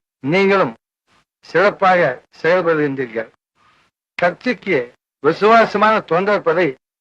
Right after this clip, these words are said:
எப்போதும் உங்கள் கூடவே இருக்கும் என்பதை நான் உறுதியாக நம்புகின்றேன். நான் தொடங்கிய இந்த மாபெரும் இயக்கம் எந்த ஒரு தேர்தல் வந்தாலும் அனைவரும் ஒருமித்த கருத்தோடு உழைத்து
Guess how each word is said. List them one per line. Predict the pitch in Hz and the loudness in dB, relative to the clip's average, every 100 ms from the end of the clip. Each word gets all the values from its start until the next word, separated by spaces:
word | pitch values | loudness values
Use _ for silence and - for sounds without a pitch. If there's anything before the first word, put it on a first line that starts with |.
| _ _ | _ _
எப்போதும் | - 131 - 220 220 160 135 _ _ | -4 -4 2 2 2 0 -10 _ _
உங்கள் | _ 175 190 151 - | _ -4 -2 -2 -2
கூடவே | 170 202 202 196 | 0 2 4 2
இருக்கும் | 165 180 - 170 | 0 -2 -4 -4
என்பதை | 170 160 156 | -2 0 -2
நான் | 143 135 123 117 _ _ _ | -2 -4 -6 -12 _ _ _
உறுதியாக | 147 185 196 190 180 | 0 2 4 4 2
நம்புகின்றேன். | 156 135 165 156 135 117 98 _ _ _ _ _ _ _ _ _ _ _ | 2 0 0 0 0 -4 -8 _ _ _ _ _ _ _ _ _ _ _
நான் | - 147 185 160 | -4 0 0 -2
தொடங்கிய | 165 185 208 202 185 | 0 0 2 2 2
இந்த | 180 165 | 0 -2
மாபெரும் | 135 156 185 190 | 0 0 0 0
இயக்கம் | 139 156 160 - 185 120 _ _ _ _ _ _ _ _ _ | 0 -2 -2 -4 -6 -8 _ _ _ _ _ _ _ _ _
எந்த | 143 196 220 226 | 0 2 2 2
ஒரு | 208 170 | 2 0
தேர்தல் | - 196 196 180 | 0 2 2 0
வந்தாலும் | 165 165 170 185 123 _ _ _ _ _ | 0 0 0 -2 -6 _ _ _ _ _
அனைவரும் | 127 165 202 208 165 - _ _ _ _ _ _ | -2 0 2 2 -2 -8 _ _ _ _ _ _
ஒருமித்த | 147 196 220 208 240 | 0 2 0 0 -4
கருத்தோடு | - 165 185 202 208 214 139 | 0 0 0 0 2 2 0
உழைத்து | 165 202 196 _ 147 | 0 0 -2 _ -8